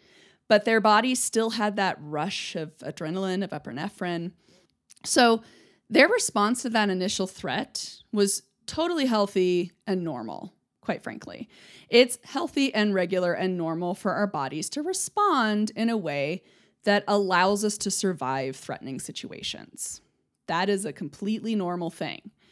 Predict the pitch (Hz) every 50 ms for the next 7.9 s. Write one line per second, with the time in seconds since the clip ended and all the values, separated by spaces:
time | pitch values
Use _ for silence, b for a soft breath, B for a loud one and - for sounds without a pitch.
0 | b b b b b b b b b b b - 277 285 302 - - 285 254 262
1 | 262 262 262 254 247 240 233 226 - - _ _ _ _ _ _ _ _ _ _
2 | _ _ _ - 220 240 247 262 240 240 226 220 220 214 208 208 208 185 - 208
3 | 202 196 220 214 - - - 226 214 208 202 202 - 208 196 196 180 190 180 185
4 | - - - - - 175 180 180 202 208 202 185 165 185 185 180 185 - - 160
5 | - - - - - 311 330 285 185 120 113 165 - - - - - - - -
6 | - - - 208 208 202 202 - 208 208 196 196 185 - b b b b b b
7 | b b - 208 208 214 240 311 339 233 185 165 175 185 185 262 311